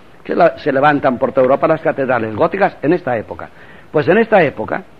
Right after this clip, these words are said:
de catedrales y de síntesis de teología, de filosofía, de derecho, de navegación, las cartas náuticas, de síntesis de milagros, Ramón Llull es un laico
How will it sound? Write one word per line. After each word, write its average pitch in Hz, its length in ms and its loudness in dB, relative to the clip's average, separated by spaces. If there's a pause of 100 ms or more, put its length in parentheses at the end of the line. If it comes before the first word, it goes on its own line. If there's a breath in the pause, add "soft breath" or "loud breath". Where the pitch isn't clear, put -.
(100)
de 135 140 -6
catedrales 135 680 0
y 135 60 -4
de 127 100 -2
síntesis 143 540 0
de 139 100 -4
teología, 135 580 0
de 131 100 -4
filosofía, 135 680 -4
de 131 140 0
derecho, 139 520 0 (160 loud breath)
de 135 220 2
navegación, 135 1000 2
las 104 180 -10
cartas 131 360 -2
náuticas, 139 540 -4 (340 soft breath)
de 160 140 2
síntesis 156 640 -2
de 175 100 2
milagros, 131 600 0 (540)
Ramón 190 340 4
Llull 139 160 0
es 170 180 0
un 165 160 6
laico 160 440 2